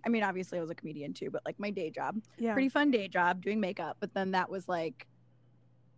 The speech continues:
Speaker 1: not really a thing.
Speaker 2: No.
Speaker 1: Um, <laughs> neither was comedy. So I was
Speaker 2: <laughs>
Speaker 1: home for a while, and then I started working at this hair salon that is right,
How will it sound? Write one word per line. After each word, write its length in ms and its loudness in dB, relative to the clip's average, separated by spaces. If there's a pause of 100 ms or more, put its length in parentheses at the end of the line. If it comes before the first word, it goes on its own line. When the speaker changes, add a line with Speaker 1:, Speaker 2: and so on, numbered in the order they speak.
(140)
Speaker 1:
not 200 2
really 200 0
a 60 -4
thing. 440 -6
Speaker 2:
No. 300 -6 (300)
Speaker 1:
Um, 440 -6 (240)
<laughs> 600 -10
neither 260 2
was 200 2
comedy. 520 -2
So 380 2
I 60 2
was 120 2
Speaker 2:
<laughs> 80 -10
Speaker 1:
home 260 0
for 220 2
a 60 4
while, 680 6
and 240 0
then 280 -2
I 80 -4
started 280 -4
working 340 -2
at 280 -2 (720)
this 140 -4
hair 180 2
salon 300 -2
that 160 -4
is 140 -6
right, 260 0